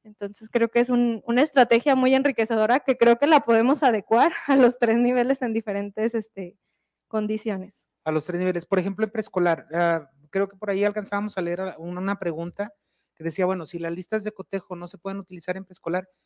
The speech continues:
Speaker 2: ¿qué instrumentos o cómo, cómo podría hacerse, este,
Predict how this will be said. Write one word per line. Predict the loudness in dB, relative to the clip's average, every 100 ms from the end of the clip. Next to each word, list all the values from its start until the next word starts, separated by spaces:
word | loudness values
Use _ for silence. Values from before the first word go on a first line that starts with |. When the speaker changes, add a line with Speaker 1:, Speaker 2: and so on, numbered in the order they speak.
| _
Speaker 2:
¿qué | 0 0
instrumentos | 0 0 2 2 0 -6 -10
o | -4
cómo, | 0 0 2
cómo | 6 6 6
podría | 6 6 4 2
hacerse, | 0 -6 -6 -8 -4 -2 -4 -6 -12 -18 _
este, | -16 -16 -16 _ -10 -8 -8